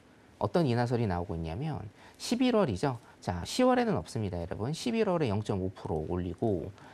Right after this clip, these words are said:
십일월에는 영점이오나 아니면 안 올린다라는 기사까지 지금 오늘 아침에 나오고 있거든요. 그렇기 때문에 파월은 이번 에프오엠씨 세 시 반 인터뷰에서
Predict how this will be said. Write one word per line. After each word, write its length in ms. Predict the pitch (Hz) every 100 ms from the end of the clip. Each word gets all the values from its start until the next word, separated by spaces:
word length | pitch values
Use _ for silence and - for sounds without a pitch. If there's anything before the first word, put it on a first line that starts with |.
| -
십일월에는 800 | - 240 - 220 220 185 156 185
영점이오나 920 | 92 123 - 139 - 104 107 101 110
아니면 340 | 95 90 101 85
안 160 | 85
올린다라는 840 | 127 170 185 160 113 90 85 104 175 - - -
기사까지 500 | - 107 - 92 -
지금 260 | - 95 95
오늘 180 | 92 87
아침에 340 | 82 - 90
나오고 340 | 80 95 123
있거든요. 480 | 104 - 82 - 131 165 - - -
그렇기 280 | - 135 143
때문에 600 | - 113 104 147 101 87 - -
파월은 680 | - 226 196 117 117 80 85 - - - - - - - - - - -
이번 340 | - 113 123 120
에프오엠씨 480 | 107 147 123 107 -
세 160 | 196
시 200 | 202 208
반 260 | - 95 90
인터뷰에서 1080 | 95 104 131 117 117 - 82 - 113 92